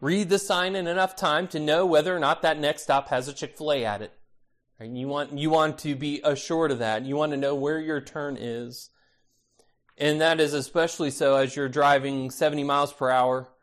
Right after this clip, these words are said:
or maybe a hundred miles per hour. No, you shouldn't do the latter. That's bad. That's wrong. It's dangerous, very dangerous. Um,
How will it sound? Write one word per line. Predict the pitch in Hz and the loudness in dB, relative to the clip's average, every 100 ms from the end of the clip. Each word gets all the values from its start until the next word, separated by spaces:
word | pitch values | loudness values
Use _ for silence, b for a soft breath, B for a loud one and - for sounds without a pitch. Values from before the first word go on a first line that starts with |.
| _ _ _ - | _ _ _ -10
or | 120 | -4
maybe | 127 123 120 | -2 -2 -2
a | |
hundred | 131 120 | -2 -4
miles | 113 110 - | -4 -4 -4
per | 104 | -4
hour. | 101 107 120 - _ _ _ _ _ _ | -4 -4 -8 -16 _ _ _ _ _ _
No, | 107 101 101 | -14 -10 -10
you | 107 104 | -12 -12
shouldn't | 143 120 | -8 -8
do | 117 107 | -8 -8
the | 101 | -4
latter. | 95 92 101 110 - | -4 -6 -10 -14 -14
That's | 101 - | -14 -10
bad. | 98 92 95 117 - | -10 -8 -10 -12 -20
That's | - - | -18 -10
wrong. | 101 95 104 120 _ _ | -8 -10 -14 -20 _ _
It's | - - | -20 -14
dangerous, | 104 98 95 104 | -12 -12 -16 -16
very | 107 101 117 | -8 -6 -6
dangerous. | 104 98 101 107 - _ b b b b b b b | -8 -10 -14 -18 -20 _ b b b b b b b
Um, | 120 110 107 | -6 -4 -4